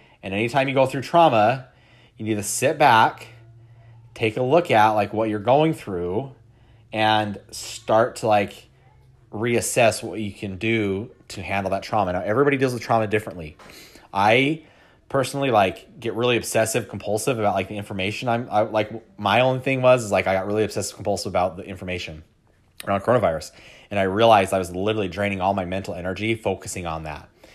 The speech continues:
And so what I did is I took, like, literally four hours. I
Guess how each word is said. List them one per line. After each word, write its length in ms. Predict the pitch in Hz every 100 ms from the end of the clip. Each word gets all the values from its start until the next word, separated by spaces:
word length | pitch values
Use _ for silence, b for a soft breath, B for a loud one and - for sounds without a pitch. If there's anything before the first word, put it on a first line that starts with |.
| b b
And 100 | 104
so 480 | - 110 101 98 - - _ _ _ -
what 180 | 110
I 80 | 98
did 180 | 98 107
is 100 | 101
I 60 | 92
took, 360 | - 95 -
like, 200 | 92 -
literally 300 | 117 113 107
four 260 | - 113 110
hours. 540 | 104 110 147 170 - b b b b
I 320 | 98 98 95